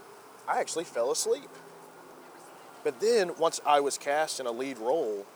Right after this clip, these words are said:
I fell in love with it. And so I was driving to contests as a sophomore to go watch plays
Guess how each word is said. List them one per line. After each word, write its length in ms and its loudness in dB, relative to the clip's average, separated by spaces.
I 80 -2
fell 260 0
in 100 -8
love 200 -2
with 140 -10
it. 100 -18
And 100 -14
so 100 -2
I 80 4
was 180 -4
driving 560 -2
to 60 -12
contests 580 -6
as 140 -6
a 60 -6
sophomore 500 -6
to 120 -16
go 100 -2
watch 460 0
plays 580 -8